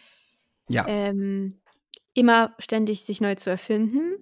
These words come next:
Speaker 2: oder sich an
Speaker 1: Ja.
Speaker 2: neue Dinge gewöhnen zu müssen.
Speaker 1: Ja.
Speaker 2: Aber dann gibt es bei manchen Leuten so eine Technikfaszination. Das ist ganz spezifisch für das Menschengemachte, ne? Also so diese Idee, es ist schon irgendwie auch so eine Allmachtsfantasie bezogen auf die Menschheit, ne? Die Menschheit
Speaker 1: Mhm.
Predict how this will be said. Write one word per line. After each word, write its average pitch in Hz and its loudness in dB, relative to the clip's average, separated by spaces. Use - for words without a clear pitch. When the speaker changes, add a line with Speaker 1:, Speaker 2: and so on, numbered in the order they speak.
Speaker 2:
oder 208 -4
sich 202 -8
an 208 -2
Speaker 1:
Ja. 208 0
Speaker 2:
neue 202 -4
Dinge 220 0
gewöhnen 269 -2
zu 285 -6
müssen. 285 -4
Speaker 1:
Ja. - -2
Speaker 2:
Aber 285 2
dann 262 2
gibt 254 -2
es 262 -6
bei 240 -2
manchen 262 0
Leuten 240 0
so 233 -2
eine 220 0
Technikfaszination. 196 -6
Das 196 -8
ist 202 -12
ganz 262 0
spezifisch 254 -6
für 214 0
das 208 0
Menschengemachte, 175 -2
ne? 226 0
Also 202 0
so 190 -6
diese 196 -6
Idee, 226 0
es 175 -8
ist - -6
schon 453 2
irgendwie 196 4
auch 170 -2
so 180 -6
eine 175 -2
Allmachtsfantasie 160 -6
bezogen 180 -8
auf 175 -10
die 160 -10
Menschheit, 165 -8
ne? 240 2
Die 208 0
Menschheit 190 0
Speaker 1:
Mhm. 107 -2